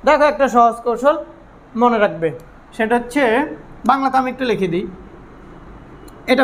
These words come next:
মনে রাখবে, শোন শোন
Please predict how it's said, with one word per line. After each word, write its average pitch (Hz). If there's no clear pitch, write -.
মনে 202
রাখবে, 139
শোন 247
শোন 269